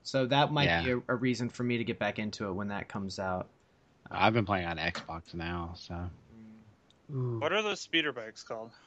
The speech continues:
Speaker 1: Swoops.
Speaker 2: Sparrows.
Speaker 1: Oh.
Speaker 4: Swoops?
Speaker 1: Swoop. <laughs>
Speaker 2: We call them swoop bikes, but
Speaker 3: Aren't,
Speaker 2: they're
Speaker 3: aren't
Speaker 2: Sparrows.
Speaker 3: swoops Star Wars?
Speaker 1: Yeah, that's Star
Speaker 2: Yes.
Speaker 1: Wars too, <laughs> yeah.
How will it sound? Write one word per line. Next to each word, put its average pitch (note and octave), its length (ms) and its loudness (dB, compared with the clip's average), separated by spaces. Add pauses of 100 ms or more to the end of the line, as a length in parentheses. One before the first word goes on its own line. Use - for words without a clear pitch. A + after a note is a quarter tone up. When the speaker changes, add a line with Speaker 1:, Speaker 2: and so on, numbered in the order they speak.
(300)
Speaker 1:
Swoops. B2 360 4
Speaker 2:
Sparrows. - 480 -6 (320)
Speaker 1:
Oh. G2 260 2 (120)
Speaker 4:
Swoops? C#3+ 480 -8
Speaker 1:
Swoop. A2+ 380 0
<laughs> - 60 0 (720)
Speaker 2:
We A2+ 100 8
call G2 260 2
them F2+ 140 0
swoop - 320 -4
bikes, - 440 -2 (120)
but - 80 0
Speaker 3:
Aren't, F#3 140 10
Speaker 2:
they're F#3 80 10
Speaker 3:
aren't A3+ 140 6
Speaker 2:
Sparrows. - 280 4
Speaker 3:
swoops F#3+ 120 -2
Star C#3 400 6
Wars? G3+ 280 6
Speaker 1:
Yeah, C#3+ 120 8
that's C#3 180 8
Star C3 160 8
Speaker 2:
Yes. A#2 80 6
Speaker 1:
Wars A#2+ 260 2
too, C3+ 140 8 (160)
<laughs> D#3 40 6
yeah. C3+ 120 2